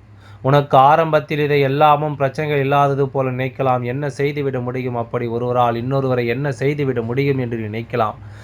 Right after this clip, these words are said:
ஆனால் இப்பொழுது எல்லாம் இருக்கின்ற குழந்தைகள் எந்த எல்லைக்கும் செல்ல துணிந்தவர்களாக மாறிவிட்டார்கள்.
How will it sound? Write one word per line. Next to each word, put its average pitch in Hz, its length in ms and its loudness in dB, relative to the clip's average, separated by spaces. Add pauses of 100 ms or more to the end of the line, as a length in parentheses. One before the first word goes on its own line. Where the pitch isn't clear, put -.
(180)
ஆனால் 123 360 6
இப்பொழுது 123 400 2
எல்லாம் 143 400 4
இருக்கின்ற 139 540 0
குழந்தைகள் 135 520 2 (100)
எந்த 147 200 -2 (160)
எல்லைக்கும் 147 540 0
செல்ல 127 200 0
துணிந்தவர்களாக 123 840 0
மாறிவிட்டார்கள். 110 800 0